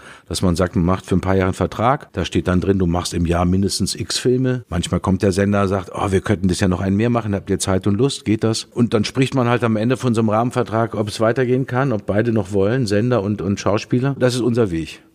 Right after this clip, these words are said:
Und was ich weiß, dass die Silberrücken aus München, die beiden, Udo und Miro, die machen seit dreißig Jahren immer von Film zu Film, weil das sich irgendwie nie anders ergeben hat.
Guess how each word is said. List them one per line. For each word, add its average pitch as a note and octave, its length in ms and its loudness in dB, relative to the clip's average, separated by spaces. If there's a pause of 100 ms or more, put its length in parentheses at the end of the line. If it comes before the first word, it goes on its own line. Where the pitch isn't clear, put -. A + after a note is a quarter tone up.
(400)
Und A2 160 2 (140)
was G#2+ 160 0
ich F#2+ 180 -2
weiß, A2+ 380 0
dass A2 240 0
die G#2 240 0
Silberrücken B2+ 640 0
aus G#2 160 0
München, B2 480 0
die C#3+ 80 -4
beiden, A2+ 360 0
Udo A#2+ 280 2
und A2 100 2
Miro, C#3+ 500 0
die B2 60 -2
machen A2 300 0
seit A#2 200 0
dreißig F2 440 -2
Jahren C3 240 0
immer B2+ 320 0
von B2 220 -2
Film C3+ 220 -2
zu C#3 140 -4
Film, D3+ 480 0
weil A#2 140 2
das B2 180 0
sich - 220 -6
irgendwie A#2 240 2
nie B2 160 2
anders B2 240 0
ergeben A#2 400 0
hat. - 240 -8